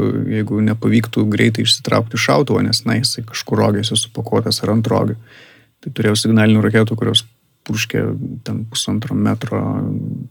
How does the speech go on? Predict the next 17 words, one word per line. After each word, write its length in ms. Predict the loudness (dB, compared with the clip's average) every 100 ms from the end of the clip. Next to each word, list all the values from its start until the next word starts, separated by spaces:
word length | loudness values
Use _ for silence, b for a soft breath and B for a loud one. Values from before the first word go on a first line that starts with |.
| _ _ _ _ 0
ilgio 340 | 2 4 2
liepsną, 680 | 2 2 0 -2 -2 -2 -4 -12 _ -20 -18
kur 220 | -10 -8
aš 180 | -6 -6 -2
galėčiau 480 | 0 0 0 -2 -2 -4 -8 -2
turėt 220 | 0 2
dar 120 | 0 -2
tas 160 | -4
kelias 280 | -4 -4 -2
minutės 580 | 0 0 0 0 0 -4 -12 _ _ -6
išsitraukt 500 | -6 -2 -2 -2 -2
šautuvą 420 | -4 -4 -4 -6
ir 80 | -4
taip 160 | -2
toliau. 240 | 4 4 4
Tai 200 | 2 0 -2 B B B B _
tiesiog 360 | 2 4 2